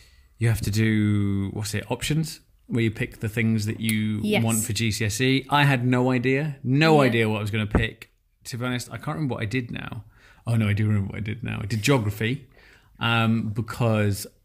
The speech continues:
Speaker 1: it was the highest one I got in exams. So in all the, what's the midterm ex-, is it S A Ts? S A Ts. Is it, uh, what are they called?
Speaker 2: sats.
Speaker 1: sats. It is sats.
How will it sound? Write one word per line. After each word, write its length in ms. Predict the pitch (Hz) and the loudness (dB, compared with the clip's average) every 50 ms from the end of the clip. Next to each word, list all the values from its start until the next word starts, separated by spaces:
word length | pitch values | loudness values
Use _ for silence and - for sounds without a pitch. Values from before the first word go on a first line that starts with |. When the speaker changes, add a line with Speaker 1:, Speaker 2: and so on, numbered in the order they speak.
| _ - | _ -6
Speaker 1:
it 140 | 127 123 117 | -4 -4 -2
was 220 | 117 107 98 107 | -2 -4 -4 -6
the 260 | 131 - 113 104 110 | -8 -8 -4 -2 -2
highest 500 | 101 - - 117 110 107 104 101 - - | -2 -2 -2 -2 0 2 2 0 0 -2
one 160 | 110 107 104 | -2 -2 0
I 120 | 104 104 101 | 0 -2 -2
got 180 | 104 110 - | -4 -6 -6
in 100 | 110 104 | -4 -4
exams. 580 | 104 101 95 107 107 107 104 104 107 110 107 101 | -2 -2 -2 -2 -2 -2 -2 -4 -6 -8 -8 -10
So 280 | - - - 104 104 104 | -10 -10 -6 -4 -2 0
in 100 | 107 107 | 2 2
all 120 | 104 104 | 2 2
the, 460 | 104 104 101 104 104 - - - - - - - - - - - - - | 0 0 0 0 -2 -4 -6 -8 -10 -10 -10 -10 -10 -10 -10 -12 -12 -10
what's 160 | - 135 135 - | -10 -8 -8 -6
the 100 | - 156 | -2 -2
midterm 500 | 147 147 135 139 - 139 127 120 120 117 | -2 -2 -2 -4 -4 -2 -2 0 0 -2
ex-, 140 | 113 - | -4 -4
is 120 | 117 127 127 | -6 -6 -6
it 100 | 131 - | -4 -6
S 160 | 135 - - | -6 -6 -6
A 100 | 143 135 | -6 -6
Ts? 460 | - - 156 156 165 165 151 - - _ _ _ _ _ _ _ - - | -6 -6 -6 -6 -6 -6 -8 -12 -16 _ _ _ _ _ _ _ -14 -12
S 140 | 101 - | -8 -6
A 80 | 101 95 | -6 -6
Ts. 380 | - - 104 107 101 92 - - | -6 -6 -6 -6 -6 -6 -6 -6
Is 160 | 117 110 123 | -6 -4 -4
it, 180 | 123 - - | -4 -4 -4
uh, 140 | 123 123 120 | -4 -4 -2
what 100 | 123 165 | 0 0
are 20 | 185 | 0
they 60 | 190 | 0
called? 380 | 185 - 196 151 113 101 101 - - | 2 4 4 4 4 4 0 -4 -4
Speaker 2:
sats. 180 | - - 285 190 | -4 -2 2 2
Speaker 1:
sats. 420 | 165 127 - - - - - - - - | 2 2 2 0 -4 -6 -6 -6 -6 -2
It 100 | - 175 | 2 2
is 180 | 165 139 - 127 | 2 2 2 0
sats. 320 | 107 90 - - - - | -2 -2 -4 -8 -18 -20